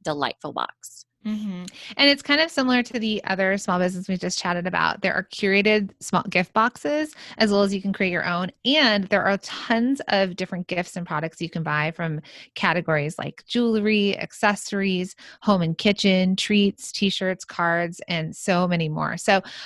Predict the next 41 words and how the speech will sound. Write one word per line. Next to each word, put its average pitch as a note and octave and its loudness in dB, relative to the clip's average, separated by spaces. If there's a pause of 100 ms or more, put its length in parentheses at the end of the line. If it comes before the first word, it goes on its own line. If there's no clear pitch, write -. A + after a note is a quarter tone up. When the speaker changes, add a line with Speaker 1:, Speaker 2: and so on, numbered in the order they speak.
(120)
Speaker 2:
I A3+ 0
think C4 2
this D#4+ -2
is B3+ -4
great F#3 0
for F#3 -2
anybody F#3 0
that F3 -2
loves E3+ 0
either E3 -4
South D#3+ 0
Asian F3 -4
culture A#3 0
or F#3 -4
somebody, G3 -2
which F3 -2
is F3+ -6
how F3+ -4
she F3+ -8
founded D#3+ -4
this, D#3 -4
wants E3+ -4
to F3 -4
marry D#3 -4 (580)
the F3+ 0 (140)
idea E3 0
of E3 -4
South D3 -2
Asian D#3+ -6
culture D3+ -6
with D3+ -4
her, D3+ -6
um, D3 -6 (120)
American F3 -2
culture B3+ -2 (320)
and F#3+ 2
sort G#3 2
of F3 0
meld E3 2 (100)
the D3+ -4
two. - -8